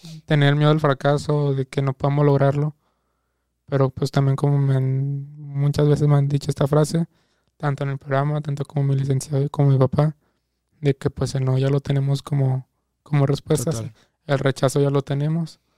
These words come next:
Speaker 1: así que, pues, hay que buscar la aceptación, el sí,
Speaker 2: Ujú.
Speaker 1: y, pues, esa oportunidad que ahí nos está esperando.
Speaker 2: Claro. Y ahora hablando así un poco de sabiduría, que, o sea, con base en toda esta historia que has tenido y,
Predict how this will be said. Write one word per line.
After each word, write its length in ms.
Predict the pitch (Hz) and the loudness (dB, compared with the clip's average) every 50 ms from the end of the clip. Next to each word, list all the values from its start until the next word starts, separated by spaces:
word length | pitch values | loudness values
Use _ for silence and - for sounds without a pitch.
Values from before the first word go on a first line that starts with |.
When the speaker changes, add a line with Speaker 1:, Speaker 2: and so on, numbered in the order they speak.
| _ _ _ _ | _ _ _ _
Speaker 1:
así 160 | _ - 151 | _ -10 -10
que, 140 | 139 - 147 | -8 -8 -8
pues, 160 | - - 143 | -4 -4 -2
hay 80 | 147 139 | -2 -2
que 140 | - - 143 | -2 -2 -2
buscar 440 | 143 139 - 151 139 135 135 131 - - _ _ _ _ _ _ _ _ _ _ _ _ _ - | -2 -2 -2 0 0 0 0 0 -4 -8 _ _ _ _ _ _ _ _ _ _ _ _ _ -12
la 100 | 151 143 | -10 -8
aceptación, 680 | 131 147 135 - - 139 127 - 143 147 151 156 156 | -8 -8 -8 -8 -6 -6 -2 0 2 2 2 2 2
el 140 | 143 131 131 | 0 -2 -4
sí, 340 | - - 143 143 147 156 156 _ _ _ _ _ _ - | -6 -6 -4 -4 -2 -4 -6 _ _ _ _ _ _ -20
Speaker 2:
Ujú. 100 | 123 120 143 | -14 -6 -2
Speaker 1:
y, 100 | 143 131 | -2 -2
pues, 180 | - - 135 127 | -2 -2 -2 0
esa 100 | 127 139 | 2 2
oportunidad 540 | 139 - - 139 - - 139 135 135 131 - | 0 0 -2 -6 -4 -2 0 0 0 0 0
que 100 | - 143 | 0 0
ahí 60 | 139 | 0
nos 100 | 139 135 | 2 0
está 140 | 135 - - | -2 -2 -6
esperando. 500 | 147 - - 143 139 131 131 139 139 - _ _ _ - | -10 -14 -10 -6 -6 -4 -4 -6 -10 -14 _ _ _ -6
Speaker 2:
Claro. 380 | - 117 110 107 107 117 131 - _ _ _ _ _ _ _ _ _ _ | -2 0 2 2 0 -2 -6 -10 _ _ _ _ _ _ _ _ _ _
Y 320 | - 135 143 143 143 139 127 - - _ - _ _ - | 0 4 6 8 8 6 4 2 -6 _ -20 _ _ -8
ahora 320 | - 113 127 127 131 135 147 | 0 2 4 6 6 6 6
hablando 360 | 147 147 143 143 143 151 147 | 6 6 4 4 4 6 4
así 200 | 127 - - 135 | 4 4 4 2
un 120 | 135 131 | 2 4
poco 240 | 120 131 123 - 147 | 2 2 2 2 0
de 60 | 143 | -2
sabiduría, 640 | 117 123 123 120 113 110 110 107 123 151 151 131 - | 0 2 2 4 4 4 6 6 8 8 6 6 4
que, 500 | - - 123 123 127 135 135 123 98 98 - _ _ _ _ _ _ _ _ _ _ _ _ _ _ _ _ | 2 2 4 4 6 6 4 4 2 0 -4 _ _ _ _ _ _ _ _ _ _ _ _ _ _ _ _
o 40 | - | -6
sea, 100 | 113 113 | -4 -2
con 180 | - 117 117 117 | 0 2 2 4
base 220 | 117 120 107 127 | 4 4 4 2
en 100 | 131 120 | 2 0
toda 220 | - 127 127 131 | 2 2 2 4
esta 160 | 135 - - 151 | 2 2 2 0
historia 360 | 123 - - 117 123 131 135 | 0 0 2 2 4 4 2
que 80 | - | 2
has 100 | 131 - | 0 -2
tenido 540 | - - 117 113 117 123 139 147 143 135 127 117 | 0 0 2 4 6 6 8 8 8 8 8 6
y, 200 | 107 98 101 | 4 2 -2